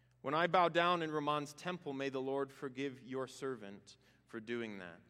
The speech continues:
Naaman's request comes down to two things. First, he asks for soil, which to us might seem like, "Oh, is this just kind of like a tourist thing?" It was, you came to Israel, it was a little vacation from all the wars you were fighting. You had a nice spiritual experience.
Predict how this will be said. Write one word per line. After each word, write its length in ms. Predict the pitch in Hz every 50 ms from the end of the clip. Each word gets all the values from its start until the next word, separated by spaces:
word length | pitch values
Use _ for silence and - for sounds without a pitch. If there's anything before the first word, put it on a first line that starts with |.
| _ _ _ _ - _ _
Naaman's 400 | - 139 160 165 170 170 160 165
request 460 | 165 147 - - 156 151 143 - -
comes 240 | - 151 143 131 -
down 220 | 143 135 135 131 123
to 120 | - 135
two 280 | 123 - - 139 131 117
things. 600 | - - - 120 101 90 87 87 - - - - -
First, 260 | 175 185 185 - -
he 120 | 185 170 -
asks 480 | 151 156 156 - - - - - - - - - - _ _
for 160 | - 156 143
soil, 640 | - - - 175 160 131 110 98 98 120 151 226 247 - - - -
which 220 | - 151 151 - -
to 120 | 170 143
us 220 | 165 185 175 - -
might 260 | 160 151 147 151 -
seem 240 | - 165 156 151 147
like, 200 | 139 131 127 - -
"Oh, 140 | - 170 117
is 80 | 101 110
this 140 | 120 - -
just 200 | - 120 - -
kind 140 | 131 117 117
of 80 | 107
like 160 | 104 104 -
a 20 | 123
tourist 640 | - - - 175 180 175 170 165 165 - - -
thing?" 340 | - 175 165 165 165 165 165 165 - - -
It 40 | -
was, 140 | 98 101 104
you 60 | 113
came 280 | 107 - 139 139 135 120
to 180 | 120 - -
Israel, 440 | 160 175 160 139 - 160 160 160 160
it 40 | 151
was 120 | 139 127
a 40 | 135
little 140 | 135 131 123
vacation 640 | 110 120 117 - - - 160 165 160 - - 165 147
from 200 | 156 - 143 127
all 80 | 123
the 80 | 110 113
wars 360 | 113 127 160 170 175 165 156
you 100 | 170 165
were 60 | 160
fighting. 380 | 156 - 175 165 160 156 160 156
You 180 | 147 135 135 131
had 140 | 135 135
a 60 | 123 120
nice 180 | 117 110 107
spiritual 560 | - - - 170 180 175 170 170 - 175 170
experience. 720 | 165 165 - - - 170 160 165 160 160 160 160 160 -